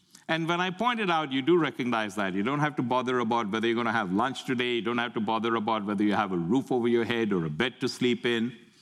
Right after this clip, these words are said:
So when I point that out, you say, "Yes, yes," and you do recognize you, you are incredibly privileged. The problem is you don't feel that you are incredibly privileged. You feel that you are put upon.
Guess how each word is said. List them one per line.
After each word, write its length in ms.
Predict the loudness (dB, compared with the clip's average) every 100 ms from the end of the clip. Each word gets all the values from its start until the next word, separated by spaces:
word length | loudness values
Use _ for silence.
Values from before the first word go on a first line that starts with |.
| -20 _ _ -20 _ _ _ _
So 160 | 2
when 160 | 2 2
I 260 | 0 0 -4 0
point 220 | 0 2
that 140 | 0 0
out, 180 | 0
you 80 | -2
say, 200 | -4 -2
"Yes, 340 | 0 -2 -4 -2
yes," 320 | -2 -2 -2
and 120 | 0
you 160 | 2 2
do 220 | 4 4
recognize 760 | 2 -2 -2 0 2 0 -2 -2
you, 180 | 0 0
you 220 | 2 2
are 100 | 2
incredibly 500 | 0 -2 0 2 2
privileged. 440 | 0 2 2 4 2
The 80 | 2
problem 480 | 0 0 0 2
is 200 | 2 4
you 120 | 4 6
don't 420 | 6 4 2 -4
feel 880 | -16 -16 -2 2 4 4 6 4 2 0
that 220 | -2 0
you 220 | 2 4
are 120 | 4 2
incredibly 680 | 2 0 0 0 0 2 0
privileged. 680 | 2 0 2 2 2 0 -6 -12 -12 0
You 200 | 2 4
feel 400 | 2 2 0 0
that 200 | -2 0
you 200 | 2 4
are 120 | 2
put 280 | 0 0 0
upon. 480 | -2 -2 -4 -6